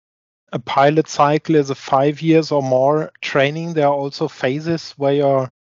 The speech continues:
disturbed by, um, by other is-, e-, events. So, uh, your attention, your performance is not constant. And, uh, having this type of technology that's supporting these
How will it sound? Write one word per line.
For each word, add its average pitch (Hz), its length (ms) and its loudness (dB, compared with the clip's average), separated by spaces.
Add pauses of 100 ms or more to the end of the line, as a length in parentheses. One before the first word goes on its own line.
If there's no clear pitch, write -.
(360)
disturbed 151 800 0
by, 135 400 4
um, 131 340 -2
by 139 180 4
other 147 240 0
is-, 156 280 -4 (160)
e-, 135 300 -2
events. 143 520 0 (500)
So, 147 440 2
uh, 139 140 2
your 139 260 2
attention, 151 640 -4
your 139 140 -2
performance 147 600 -6
is 131 200 -4
not 135 220 -4
constant. 160 580 -4 (580)
And, 139 400 -2 (120)
uh, 131 280 2
having 151 380 -2
this 151 200 -2
type 156 340 -4
of 147 180 -10
technology 127 760 -4
that's 120 300 -2
supporting 123 880 -4
these 135 400 -4